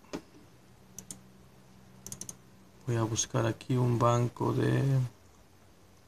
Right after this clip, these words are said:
de órganos en este caso. Eh, aquí ya está cargado en el programa. Ahora aquí abajo está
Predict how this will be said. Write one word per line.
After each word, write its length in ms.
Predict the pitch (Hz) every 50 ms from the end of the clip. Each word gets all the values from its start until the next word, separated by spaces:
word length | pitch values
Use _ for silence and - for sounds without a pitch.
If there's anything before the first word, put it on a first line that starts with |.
| - - - - - - - - - -
de 120 | 135 135 139
órganos 520 | 143 135 127 117 110 110 107 104 - -
en 100 | 123 117
este 260 | 117 - - 123 120
caso. 320 | - 117 - - - - - - - - - - - - - - - - - - - - - - - - - - - - - - - - - - - - - - - - 117
Eh, 420 | 117 117 113 113 113 113 113 113 110 - - - - - - - - - - - - - - - - - - - - - - - - - - - - - - - - - - - - - 123 110 110
aquí 180 | 110 - - 117
ya 60 | 113
está 200 | 110 - - 104
cargado 720 | - - 110 110 107 107 117 113 117 120 123 131 143 147 139 - - - - - - - - - - - - - - -
en 100 | 110 107
el 140 | 107 107 101
programa. 600 | 101 - 120 113 110 110 117 117 123 135 139 139 - - - - - - - - - - - - - -
Ahora 280 | 113 113 113 117 117
aquí 240 | 104 101 - - 123
abajo 680 | 117 113 107 113 120 131 135 127 - - 139 139 139 131
está 560 | 113 107 - - - 123 120 117 120 110 101